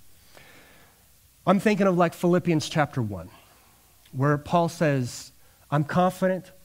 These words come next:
that he who began a good work in you will bring it to completion in the day of Christ Jesus." And of course, he's talking about the redemption that God has started in people that he's gonna ultimately bring to completion, which means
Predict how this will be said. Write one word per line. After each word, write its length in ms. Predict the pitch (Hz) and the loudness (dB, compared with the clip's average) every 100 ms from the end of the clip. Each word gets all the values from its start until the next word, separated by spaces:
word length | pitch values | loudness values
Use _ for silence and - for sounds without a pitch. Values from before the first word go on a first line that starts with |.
| - - | -20 -10
that 140 | - 123 | -6 -6
he 380 | - 185 190 170 | -4 0 2 2
who 140 | 165 | 0
began 420 | 139 131 143 156 | 0 0 2 2
a 60 | 156 | 0
good 180 | 151 131 | -2 -2
work 240 | 135 135 | -2 -2
in 100 | 117 | -4
you 180 | 113 107 - - - | -4 -6 -12 -16 -6
will 120 | 127 | -6
bring 320 | 113 135 143 | -2 -2 0
it 100 | 147 | -2
to 120 | 147 | -4
completion 600 | 139 143 - 127 - 127 | -6 -6 -4 -4 -4 -6
in 80 | 113 | -4
the 80 | 107 | -6
day 200 | 104 107 | -4 -6
of 120 | 107 | -8
Christ 320 | - 104 - | -10 -12 -12
Jesus." 520 | - 82 - - - _ _ - - _ _ | -16 -18 -20 -20 -20 _ _ -20 -20 _ _
And 80 | 165 | -10
of 60 | 147 | -6
course, 200 | 135 - | -6 -6
he's 140 | 127 | -8
talking 280 | - 120 120 | -6 -8 -6
about 280 | 107 113 - | -6 -8 -6
the 80 | 113 | -8
redemption 520 | 113 117 113 - 113 | -6 -6 -6 -6 -8
that 120 | 110 | -6
God 180 | 113 107 | -8 -8
has 120 | 101 | -10
started 520 | - - 143 151 160 | -12 -2 0 2 0
in 80 | 151 | -2
people 400 | 139 143 139 131 131 - - | -2 -4 -4 -8 -10 -16 -8
that 120 | 127 | -4
he's 140 | 131 | -4
gonna 180 | 131 120 | -2 0
ultimately 360 | 123 127 139 131 | 0 -2 -2 -2
bring 240 | 117 120 | -2 -4
to 80 | 117 | -4
completion, 640 | - 113 - 143 - 104 | -6 -8 -4 -4 -2 -6
which 200 | 110 117 | -6 -2
means 360 | 131 127 123 | 0 2 0